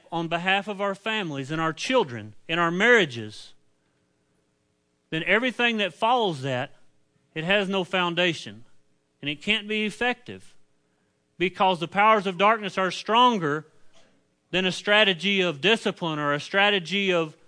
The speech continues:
of, of whatever development we may try to come up with in our families. It is by faith that Noah,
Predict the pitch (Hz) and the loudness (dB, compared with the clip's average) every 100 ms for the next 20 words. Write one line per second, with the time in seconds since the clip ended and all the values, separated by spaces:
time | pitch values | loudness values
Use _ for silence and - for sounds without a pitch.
0 | - - - 170 165 156 143 - - 165 | -20 -20 -6 0 0 -2 -8 -20 -6 -2
1 | 160 147 135 - - _ _ _ _ - | -2 -4 -10 -20 -20 _ _ _ _ -6
2 | 165 180 226 226 214 185 180 175 226 214 | -2 2 2 2 2 2 0 4 4 2
3 | 165 165 180 208 208 196 208 196 190 202 | -2 -6 -4 -4 -2 -4 0 0 0 -2
4 | 196 233 247 156 139 175 - - - _ | -2 0 -2 -4 -4 -4 -10 -20 -20 _
5 | _ _ _ _ 165 175 175 208 208 156 | _ _ _ _ -4 -2 -2 -2 -2 -2
6 | 113 95 - - - _ _ _ _ _ | -6 -16 -20 -20 -20 _ _ _ _ _
7 | _ _ _ _ _ _ _ _ _ _ | _ _ _ _ _ _ _ _ _ _
8 | _ _ _ _ - 151 196 185 185 190 | _ _ _ _ -8 -4 -4 -4 0 0
9 | 185 - - 247 240 135 104 - - - | -2 -8 -8 -2 0 -2 -6 -20 -20 -20
10 | _ _ _ - 143 156 151 175 220 156 | _ _ _ -14 -6 -4 -2 0 2 2
11 | 117 | -4